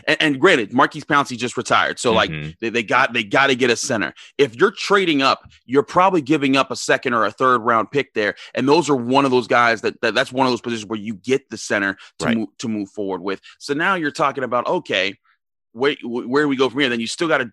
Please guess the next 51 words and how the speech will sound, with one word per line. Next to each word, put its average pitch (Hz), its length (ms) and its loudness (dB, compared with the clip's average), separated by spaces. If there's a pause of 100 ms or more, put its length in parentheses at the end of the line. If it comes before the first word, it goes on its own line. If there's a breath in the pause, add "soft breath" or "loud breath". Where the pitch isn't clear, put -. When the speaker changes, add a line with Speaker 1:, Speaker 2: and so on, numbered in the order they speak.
Speaker 1:
probably 127 220 0
get 123 220 -2
another 120 340 0
offensive 117 480 -2
tackle 117 400 -2
to - 140 -16
play 110 420 -2 (240 loud breath)
for 123 240 0
the 113 80 2
offensive 101 480 0
line, 120 380 0 (220 loud breath)
and 120 140 -2
you're 110 160 -4
pro-, 143 200 2
you 117 200 -6
still 135 280 2
want 117 260 2
a, 117 60 0
a - 20 2
number 113 260 0
one 107 240 -2
running 139 220 0
back. 113 200 0
You 208 120 -2
need 165 400 -4
to 185 140 -2
build 165 260 -2
around 160 200 0
the 131 60 -4
quarterback, 123 300 -2
'cause 120 140 -10
if 120 80 -14
you 175 80 -14
just 175 180 -10
bring 180 160 -4
in 170 80 -4
a 156 60 -4
new 160 200 -6
guy 160 220 0
and 147 100 -6
just 151 160 -12
say, 143 140 -4
"Hey, 180 280 0 (440 loud breath)
have 143 260 2
fun, 208 280 4
go 156 200 0
figure 170 300 0
it 165 100 0
out," 185 240 4 (260 loud breath)
you're 147 340 -6
gonna 185 320 2